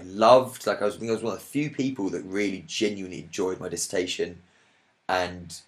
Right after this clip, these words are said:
the whole experience was, was brilliant. I found out a lot about myself, about a lot of things I'm interested in through that course, and it was, it was really, really good. And, um, it kind of sparked this,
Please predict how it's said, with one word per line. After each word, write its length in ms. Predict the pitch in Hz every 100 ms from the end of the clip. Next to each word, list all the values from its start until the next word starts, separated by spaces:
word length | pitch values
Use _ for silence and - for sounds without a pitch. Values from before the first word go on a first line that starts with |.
| _ _ _ _ _ _ _ _ _
the 140 | - 127
whole 260 | 113 160 151
experience 420 | - 143 135 -
was, 220 | 98 82
was 140 | 92 87
brilliant. 380 | - 139 120
I 80 | 82
found 260 | 90 98 95
out 160 | 92
a 20 | 98
lot 140 | 95
about 420 | 92 92 90 87 92
myself, 560 | 90 - 131 123 120
about 180 | 98 82
a 20 |
lot 100 | 95
of 60 | 69
things 180 | - 87
I'm 120 | 80
interested 520 | 92 117 95 - 90 87
in 80 |
through 200 | 87 92
that 180 | 90 85
course, 340 | - 120 98 -
and 80 |
it 40 | 82
was, 200 | 87 -
it 80 | -
was 160 | 90 90
really, 380 | 92 117 123
really 180 | 104 95
good. 340 | 92 113 71 - _ _ _ _ _ _ - -
And, 340 | 90 85 82 95
um, 540 | 87 85 87 85 87 _ _ _ _ _ -
it 140 | -
kind 160 | - 110
of 80 |
sparked 420 | - - 113 101 98
this, 300 | 101 -